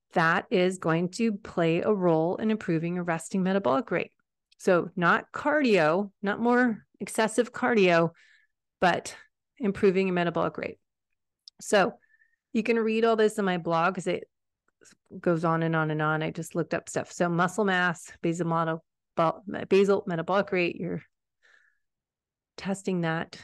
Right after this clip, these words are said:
two to three months, your muscle protein synthesis, and listening to Doctor Gabrielle Lyon and Donald Lehman talking about the leucine threshold and making sure your protein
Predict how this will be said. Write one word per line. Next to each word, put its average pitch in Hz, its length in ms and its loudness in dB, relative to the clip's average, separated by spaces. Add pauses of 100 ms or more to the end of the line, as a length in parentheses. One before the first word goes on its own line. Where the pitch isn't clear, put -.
(140)
two 190 140 -2
to 175 60 0
three 180 200 -6
months, 220 440 -2
your 180 320 0
muscle 185 440 2
protein 170 600 -4
synthesis, 214 840 -2
and 165 400 -4 (160)
listening 190 320 0
to 185 100 0
Doctor 165 600 0 (320)
Gabrielle 165 360 0
Lyon 233 500 2
and 175 140 -2
Donald 160 320 -2
Lehman 202 340 2 (420)
talking 175 460 -4
about 165 420 2
the 160 120 2
leucine 170 540 -2 (100)
threshold 170 600 0
and 165 120 -2
making 165 260 -4
sure 165 300 0
your 156 420 0
protein 190 720 0